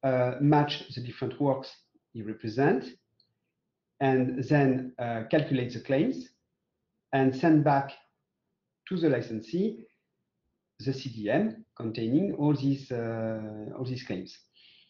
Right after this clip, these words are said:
Uh, then the receive-, uh, the licensee, uh, receives it, uh, ingests it in its system,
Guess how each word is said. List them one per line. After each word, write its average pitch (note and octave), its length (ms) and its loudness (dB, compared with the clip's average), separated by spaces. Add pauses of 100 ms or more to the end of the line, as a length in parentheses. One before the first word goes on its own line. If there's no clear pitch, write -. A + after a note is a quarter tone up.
(440)
Uh, A#2+ 760 4
then C#3 180 6
the B2+ 140 2
receive-, D3+ 500 4
uh, C3 240 0
the B2 80 0
licensee, D3 680 2 (1300)
uh, B2 180 -2
receives B2 320 -6
it, - 200 0 (300)
uh, C3+ 280 6
ingests D3+ 340 4
it C3+ 120 -2
in A2+ 180 -4
its A2+ 280 -10 (140)
system, G3 480 2